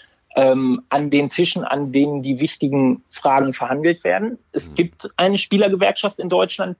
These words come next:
Speaker 1: die selten, ähm, sehr stark von sich reden macht. Die wird nicht begeistert sein davon, dass es
Speaker 2: Hm.
Speaker 1: jetzt,
Speaker 2: Können wir
Speaker 1: äh,
Speaker 2: gleich
Speaker 1: sozusagen
Speaker 2: fragen im
Speaker 1: eine
Speaker 2: Übrigen, ne? Carsten
Speaker 1: Ja,
Speaker 2: Ramelow
Speaker 1: eine
Speaker 2: gleich im Interview.
Speaker 1: eine Konkurrenz, äh, Gewerkschaft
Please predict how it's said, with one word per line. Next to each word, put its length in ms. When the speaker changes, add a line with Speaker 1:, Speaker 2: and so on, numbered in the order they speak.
Speaker 1:
die 340
selten, 720
ähm, 380
sehr 200
stark 300
von 220
sich 340
reden 380
macht. 280
Die 260
wird 260
nicht 160
begeistert 440
sein 220
davon, 280
dass 200
es 100
Speaker 2:
Hm. 60
Speaker 1:
jetzt, 340
Speaker 2:
Können 140
wir 80
Speaker 1:
äh, 40
Speaker 2:
gleich 180
Speaker 1:
sozusagen 200
Speaker 2:
fragen 140
im 60
Speaker 1:
eine 100
Speaker 2:
Übrigen, 340
ne? 300
Carsten 260
Speaker 1:
Ja, 140
Speaker 2:
Ramelow 240
Speaker 1:
eine 160
Speaker 2:
gleich 240
im 80
Interview. 420
Speaker 1:
eine 260
Konkurrenz, 840
äh, 240
Gewerkschaft 640